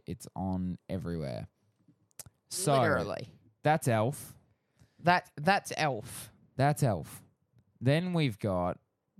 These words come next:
Speaker 2: Die Hard.
Speaker 1: which is a controversial pick as a Christmas film. Now,
Speaker 2: 'Cause
Speaker 1: I
Speaker 2: it's
Speaker 1: had
Speaker 2: not
Speaker 1: this,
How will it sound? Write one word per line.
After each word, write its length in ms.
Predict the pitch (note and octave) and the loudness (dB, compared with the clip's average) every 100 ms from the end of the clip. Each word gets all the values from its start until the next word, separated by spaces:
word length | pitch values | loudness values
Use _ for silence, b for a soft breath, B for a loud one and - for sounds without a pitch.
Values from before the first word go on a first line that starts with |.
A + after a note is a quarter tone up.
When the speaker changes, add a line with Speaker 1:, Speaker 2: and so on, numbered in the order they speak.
| - | -2
Speaker 2:
Die 360 | - C3 C#3 C#3+ | 2 4 4 2
Hard. 680 | D3 A#2+ A#2+ - C2+ - C#3 - - | -2 -4 -6 -6 -8 -8 -10 -14 -10
Speaker 1:
which 360 | A#2 C3+ C3+ - | -2 0 0 0
is 200 | F3 D#3+ | 2 2
a 80 | F3+ | -2
controversial 1400 | - D3+ G#3 A3 G#3+ F#3 D#3 D#3+ D#3+ - D#3+ C#3 B2+ A#2+ - | -6 -2 -2 -2 -2 0 2 2 2 0 2 2 0 -4 -8
pick 400 | - C#3 G#2+ C3 | -4 -2 -2 -4
as 120 | G#2 | -4
a 60 | A2 | -4
Christmas 500 | - A2+ - G#2+ - | -2 -2 -2 -6 -4
film. 340 | G#2 F#2+ F#2+ | -4 -2 -2
Now, 340 | A2+ C3 C3+ - | -2 0 -2 0
Speaker 2:
'Cause 100 | F#3+ | 2
Speaker 1:
I 120 | F3+ | 4
Speaker 2:
it's 80 | G3 | 4
Speaker 1:
had 80 | G3+ | 4
Speaker 2:
not 120 | G3+ | 4
Speaker 1:
this, 100 | E3 | 4